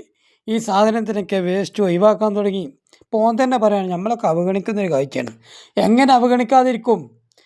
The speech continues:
ആയിരത്തി തൊള്ളായിരത്തി എൺപത്തൊമ്പതിൽ നമ്മൾ അവഗണിച്ച് തള്ളിയപ്പോൾ, നമ്മൾ അങ്ങോട്ട് തള്ളി ഒഴിവാക്കിക്കാം. ആ സമയത്ത് പിടിച്ചു നിൽക്കാൻ വേണ്ടിയിട്ട്,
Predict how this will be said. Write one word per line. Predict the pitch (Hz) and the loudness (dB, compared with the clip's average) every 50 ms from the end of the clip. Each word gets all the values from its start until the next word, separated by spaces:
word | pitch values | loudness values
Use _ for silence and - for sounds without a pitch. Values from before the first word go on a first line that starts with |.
| _ _ _ _ _ - | _ _ _ _ _ -2
ആയിരത്തി | 147 170 226 247 196 269 | 2 2 2 2 2 0
തൊള്ളായിരത്തി | 247 269 269 269 262 262 254 254 269 | 0 0 2 4 4 4 2 2 -2
എൺപത്തൊമ്പതിൽ | 247 226 214 220 226 254 233 233 247 233 226 226 247 247 247 233 | -2 -2 -2 0 -2 -2 -2 -2 -4 -2 0 0 0 0 2 0
നമ്മൾ | 220 208 202 233 254 247 | -2 -2 0 2 4 4
അവഗണിച്ച് | 233 214 226 214 233 233 240 208 262 | 4 4 2 -2 -4 -4 -6 -6 -6
തള്ളിയപ്പോൾ, | 240 240 208 208 214 220 220 214 214 208 180 143 135 143 175 | -2 -2 0 0 2 2 2 0 0 -4 -8 -8 -8 -8 -8
നമ്മൾ | 190 202 233 233 | -4 -2 -2 0
അങ്ങോട്ട് | 226 214 220 226 226 262 - 214 | 0 -2 -2 -6 -6 -4 0 0
തള്ളി | 196 202 214 240 | 2 2 2 2
ഒഴിവാക്കിക്കാം. | 233 226 240 240 214 180 202 165 156 135 123 _ _ _ _ _ _ _ _ - - - - | 2 4 2 2 2 0 -6 -8 -8 -10 -12 _ _ _ _ _ _ _ _ -20 -8 -2 2
ആ | 240 | 2
സമയത്ത് | 247 262 254 247 262 - - | 4 4 4 2 2 -2 -2
പിടിച്ചു | 202 - 247 220 208 220 - 320 | -4 -6 -6 -6 -6 -4 -2 -2
നിൽക്കാൻ | 311 302 240 - 262 247 247 233 | 0 0 0 0 2 2 2 2
വേണ്ടിയിട്ട്, | 233 226 214 208 214 196 156 220 233 | 0 -4 -4 -4 -6 -6 -6 -8 -8